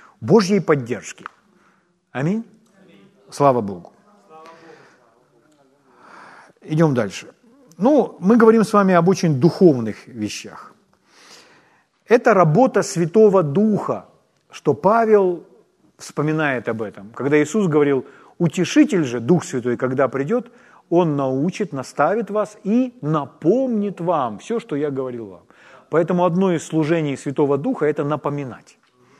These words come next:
Учить — это давать нечто новое. А напоминать — это то, что нам известно, или о ком-то известно, или что-то, и в нас это просто поднимается. Аминь. Слава Богу.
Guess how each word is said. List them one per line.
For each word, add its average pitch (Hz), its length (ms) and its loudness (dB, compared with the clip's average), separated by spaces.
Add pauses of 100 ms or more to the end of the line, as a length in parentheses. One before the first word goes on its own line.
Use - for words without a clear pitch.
(220)
Учить — 240 380 4
это 147 400 0 (320)
давать 170 320 0
нечто 180 320 -4
новое. 127 480 -4 (500)
А 123 180 -4
напоминать — 185 800 0
это 143 120 -4
то, 233 180 -2
что 170 460 0
нам 165 260 0
известно, 160 460 0
или 127 120 -6
о 131 100 2
ком-то 147 440 0
известно, 139 480 -4
или 120 100 -10
что-то, 143 280 -6
и 156 160 0
в 135 180 -4
нас 185 240 -2
это 143 160 -6
просто 156 380 -6 (260)
поднимается. 131 680 -8 (1000)
Аминь. 202 340 -4 (720)
Слава 143 300 0
Богу. 101 300 -14